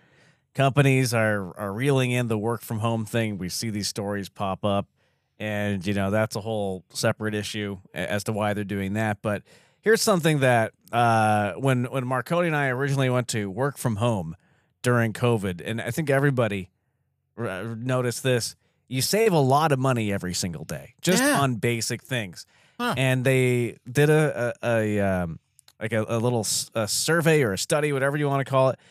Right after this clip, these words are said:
Speaker 1: to see how much money people spend when they have to go to work full time in the office.
Speaker 2: Mm-hmm.
Speaker 1: And it's a lot of money. They, they,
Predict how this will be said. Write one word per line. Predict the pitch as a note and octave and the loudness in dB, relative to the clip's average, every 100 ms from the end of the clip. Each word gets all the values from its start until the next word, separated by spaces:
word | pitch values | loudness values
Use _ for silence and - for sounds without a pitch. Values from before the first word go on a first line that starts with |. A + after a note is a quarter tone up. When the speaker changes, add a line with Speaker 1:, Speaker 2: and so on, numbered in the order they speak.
| _ | _
Speaker 1:
to | - C3 | -4 0
see | D#3+ | 2
how | E3+ D#3+ | 2 2
much | D#3 C#3+ - | 2 0 -2
money | C#3 C3+ C3 | -2 -2 -2
people | C3+ B2+ C3 | -4 -4 -4
spend | A#2 - A#2+ A#2+ C3 D3 | -4 -2 0 2 0 -2
when | A#2+ A#2 | 0 2
they | A#2 A2+ | 2 0
have | G2+ A#2 A#2+ - | 0 0 -2 -4
to | A2+ | -2
go | A#2 A2 A2 A2 - _ _ | 0 2 0 -4 -10 _ _
to | - C3 | 0 2
work | A2+ G#2+ - - | 2 0 -4 -14
full | - A#2 A2+ | -4 -2 0
time | - A2 A2 | 0 0 0
in | G2 | 0
the | F#2+ | -2
office. | G2+ A2+ E3 E3 - - | -2 0 0 -2 -4 -8
Speaker 2:
Mm-hmm. | F3+ E3+ F#3+ A3 C#4 | -6 -4 -2 -4 -2
Speaker 1:
And | C#3+ C#3+ F#3 | 0 2 2
it's | A3 | 4
a | |
lot | A#3+ E3 D#3 | 4 4 4
of | D3 | 4
money. | E3+ A3+ C3+ | 2 2 0
They, | A2+ C#3+ D3 | 2 2 2
they, | B2+ D#3 G3+ G3 | 2 2 2 2